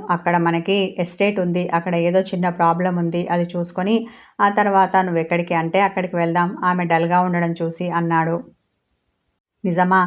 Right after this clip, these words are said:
నమ్మకం లేక అడిగింది. అతడు చిన్నగా నవ్వి కనురెప్పలు మూసి తెరిచాడు.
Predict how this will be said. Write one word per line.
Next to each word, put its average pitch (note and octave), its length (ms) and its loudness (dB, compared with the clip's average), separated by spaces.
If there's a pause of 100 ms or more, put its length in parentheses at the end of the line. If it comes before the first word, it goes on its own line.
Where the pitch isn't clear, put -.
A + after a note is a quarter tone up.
(140)
నమ్మకం F3 400 0
లేక F3 280 2
అడిగింది. E3+ 460 0 (420)
అతడు G#3 240 0
చిన్నగా F3+ 440 2
నవ్వి F3 340 0
కనురెప్పలు F3 560 -2
మూసి E3 280 -6
తెరిచాడు. E3+ 520 0